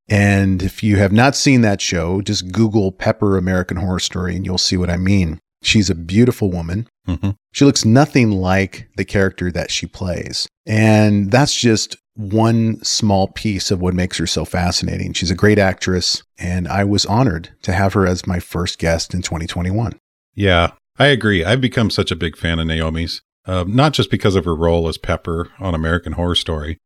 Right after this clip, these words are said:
Speaker 2: Um, I actually follow her on Instagram, and she's always posting funny shit on there. Um, you know, she is
Speaker 1: Oh, she's great on social media.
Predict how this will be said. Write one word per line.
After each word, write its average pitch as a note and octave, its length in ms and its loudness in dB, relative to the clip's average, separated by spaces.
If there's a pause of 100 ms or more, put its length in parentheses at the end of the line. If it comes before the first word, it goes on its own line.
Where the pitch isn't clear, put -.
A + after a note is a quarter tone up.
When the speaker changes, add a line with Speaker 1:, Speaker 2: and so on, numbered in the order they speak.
(140)
Speaker 2:
Um, D#2+ 340 -4
I A2+ 140 4
actually G2+ 280 0
follow F2 360 0
her D#2+ 160 0
on D#2+ 100 -2
Instagram, D#2 600 -4 (120)
and F2+ 200 -4
she's E2 240 -6
always G2 480 2
posting E2 400 -4
funny D#2+ 200 -4
shit D2 240 -6
on D2 180 -6
there. D2 260 -10 (240)
Um, F2+ 480 0
you G2+ 100 4
know, F#2 160 6
she B2 180 2
is G#2+ 220 0
Speaker 1:
Oh, G#2 120 2
she's C3+ 200 2
great G2+ 240 2
on F2 100 0
social - 320 -4
media. E2 440 -4